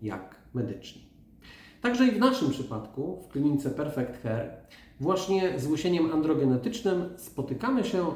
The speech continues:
najczęściej. Na czym de facto polega łysienie androgenetyczne? Otóż nie polega ono na tym, że gwałtownie, szybko, w zwiększonej ilości zaczynają wypadać nam włosy.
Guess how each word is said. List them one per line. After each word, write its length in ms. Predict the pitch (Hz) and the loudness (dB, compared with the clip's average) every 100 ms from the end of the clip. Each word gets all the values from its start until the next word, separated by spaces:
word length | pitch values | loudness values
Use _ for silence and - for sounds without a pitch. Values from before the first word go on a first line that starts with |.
| 113 | -2
najczęściej. 760 | 127 120 - - - - - - - - - _ _ | -2 -2 -8 -14 -16 -20 -20 -20 -20 -20 -20 _ _
Na 200 | 113 156 | -2 0
czym 320 | 254 330 277 208 | 2 2 4 4
de 80 | |
facto 840 | 196 - 190 - - 170 165 165 - | 2 -2 -6 -6 -4 -2 -2 -4 -2
polega 640 | 156 147 156 139 101 73 73 - 110 | 2 4 4 4 0 -6 -10 -10 -8
łysienie 420 | 110 131 120 110 | -2 0 0 0
androgenetyczne? 840 | 107 107 107 98 98 - - - - - - - - - - | -2 -2 -4 -6 -6 -12 -16 -16 -18 -20 -20 -20 -20 -20 -6
Otóż 300 | - 262 233 - - 139 | 0 2 0 -4 -10 0
nie 300 | 151 247 370 | 6 8 6
polega 480 | - 160 139 127 | 6 4 4 2
ono 200 | 127 147 | 2 2
na 160 | 135 151 | 2 0
tym, 240 | 151 190 | 0 0
że 140 | 143 143 | 0 0
gwałtownie, 800 | 123 156 135 - 208 190 175 156 | 0 2 2 2 0 2 0 0
szybko, 640 | - 185 185 - 160 143 | 2 0 0 -2 0 0
w 60 | 107 | 0
zwiększonej 760 | 107 143 135 - 170 156 123 | -2 2 2 2 0 2 2
ilości 540 | 123 139 - - 185 - - - | 2 0 -2 -4 -6 -6 -18 -10
zaczynają 580 | 113 147 139 156 175 165 | -2 -2 0 0 2 2
wypadać 500 | 139 139 147 139 - | 2 2 0 0 0
nam 160 | 131 113 | 0 0
włosy. 480 | 107 95 - - | -2 -6 -10 -18